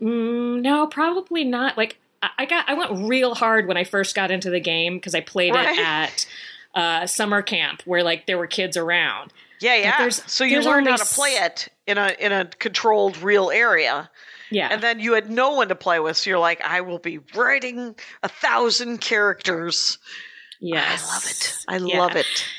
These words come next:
Speaker 1: Yeah. Then I got into <laughs> actually reading the comic books more, probably. It was the,
Speaker 2: Sure.
Speaker 1: the evolution
Speaker 2: That
Speaker 1: in that direction.
Speaker 2: Which is too bad, 'cause that will stomp a creati-,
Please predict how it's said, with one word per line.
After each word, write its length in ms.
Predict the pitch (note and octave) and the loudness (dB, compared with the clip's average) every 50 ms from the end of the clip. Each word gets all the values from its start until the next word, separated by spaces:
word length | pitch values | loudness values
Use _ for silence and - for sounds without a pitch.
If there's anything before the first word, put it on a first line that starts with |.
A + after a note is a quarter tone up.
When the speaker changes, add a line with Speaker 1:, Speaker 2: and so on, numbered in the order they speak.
| - - - _ | -16 -20 -14 _
Speaker 1:
Yeah. 260 | - F3+ F3 F3 - - - | -4 -4 -4 -4 -6 -8 -10
Then 320 | C4 B3 E4 E4+ F#4 F#4 | -8 -6 -4 -4 -2 -2
I 80 | F4+ D#4 | -4 -4
got 220 | A#3+ B3 A#3 A#3 | -2 -2 -2 -2
into 500 | A3+ A3+ A3 A3 - A3+ - - C#4+ C#4 - | -2 -2 -2 0 0 0 0 0 -2 -2 -2
<laughs> 40 | C4+ | -4
actually 340 | G#3 G#3 G3+ - A3 G3+ F#3+ | -4 -2 -2 0 0 0 2
reading 280 | F#3 G#3 G#3 G3 F3+ | 2 0 0 0 -2
the 80 | D#3 D#3+ | -4 -4
comic 360 | - - F#3 F3+ F3 E3+ - | -4 -2 -2 0 -2 -2 -4
books 240 | - B2+ D3 - - | -6 -6 -4 -4 -4
more, 240 | E3+ D3+ C#3+ C#3 C3+ | -2 -2 -4 -4 -4
probably. 480 | - - D3 C3+ B2+ C3 C3 - F#2 - | -2 -2 -2 -2 -2 -4 -6 -6 -8 -6
It 160 | - - - | -6 -6 -4
was 260 | E3 F3+ - - - - | -2 0 0 0 0 2
the, 120 | F#3+ E3+ | 2 2
Speaker 2:
Sure. 460 | D3+ D#3 D#3 G#3 G#3+ C4 E4 E4 A#3+ - | 4 2 4 4 4 4 6 4 4 2
Speaker 1:
the 80 | F#3+ D#3+ | 0 0
evolution 460 | D#3 D3+ E3 D#3 D#3 G#3 - - D#3 | 0 0 0 2 2 0 0 -2 -4
Speaker 2:
That 40 | D3+ | -4
Speaker 1:
in 60 | D#3 | -2
that 180 | D#3+ D#3+ D#3+ | -2 -2 0
direction. 520 | - D#3 D3 C#3+ D3 - - - - - - _ _ _ - - - - - - - - - - - - | 0 0 0 -2 -2 -2 0 0 -2 -4 -8 _ _ _ -12 -8 -6 -6 -6 -6 -8 -10 -14 -18 -12 -2
Speaker 2:
Which 200 | - C#4 C#4 - | 0 0 2 2
is 120 | C#4 - | 2 2
too 180 | - - F4 D#4+ | 2 2 0 2
bad, 280 | C4 D4+ D#4 C#4+ A#3 - | 2 2 2 2 0 -2
'cause 180 | - G3 E3 - | -2 -4 -2 0
that 200 | A3 A3+ F3+ F#3 | 0 0 0 -2
will 100 | F3+ F3+ | -6 -6
stomp 460 | - - - - A3 G#3 G#3 G#3+ - | -4 -4 -2 0 0 2 2 0 -2
a 60 | G#3+ | -4
creati-, 760 | - - - G#3+ G3+ G3 F#3+ F#3+ - G#3+ F#3+ - D#3 F3+ E3+ | -8 -2 2 4 4 4 2 2 2 0 0 0 -2 -8 -10